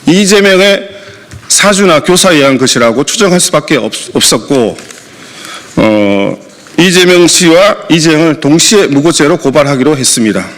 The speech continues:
또 하나 제가 지적한 그,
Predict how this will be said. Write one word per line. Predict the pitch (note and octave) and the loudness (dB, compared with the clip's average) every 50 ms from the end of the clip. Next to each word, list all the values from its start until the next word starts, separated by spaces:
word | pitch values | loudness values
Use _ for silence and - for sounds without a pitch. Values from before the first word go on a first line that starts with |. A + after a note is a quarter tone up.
| - - - - - - - - - - - - - - - - - - - - | -20 -20 -20 -20 -20 -20 -20 -20 -20 -20 -20 -20 -20 -16 -14 -14 -14 -14 -10 -2
또 | - F3+ G#3 | 0 2 4
하나 | A3 A3+ A3+ G3+ - - - - | 4 4 2 0 0 -6 -10 -6
제가 | - - E3 D#3+ F#3+ | -2 0 2 2 2
지적한 | F3 - D#3+ D3 E3+ - - F#3+ F3 E3 E3 D#3+ D#3 D3+ C#3+ - D#3+ - | 0 0 -2 -2 -2 -2 0 0 2 4 4 4 4 4 2 0 -4 -2
그, | - D3 C#3+ C#3 C3+ B2+ B2 A#2 - | 0 2 2 4 2 2 2 0 -4